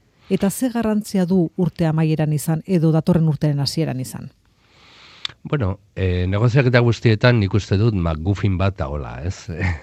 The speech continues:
Speaker 2: <laughs> Ez dakit. Eh, McGuffin da Hitchcockek jarri zuen,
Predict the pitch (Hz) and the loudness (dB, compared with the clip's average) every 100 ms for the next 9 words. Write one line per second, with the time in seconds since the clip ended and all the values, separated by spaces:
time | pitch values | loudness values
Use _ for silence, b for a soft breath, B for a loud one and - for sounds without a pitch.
0 | - - 107 113 90 - 101 117 127 95 | -14 -18 -16 -14 -12 -2 2 4 2 -2
1 | - - 107 95 95 87 95 92 92 90 | -8 -12 -16 -18 -18 -12 -2 0 2 0
2 | 92 101 101 110 123 143 131 120 127 123 | -2 0 2 2 4 6 6 8 8 6
3 | - 98 - 98 117 107 - 101 107 95 | 4 0 0 2 2 2 0 2 0 0
4 | - 101 104 101 92 | 0 2 2 0 -2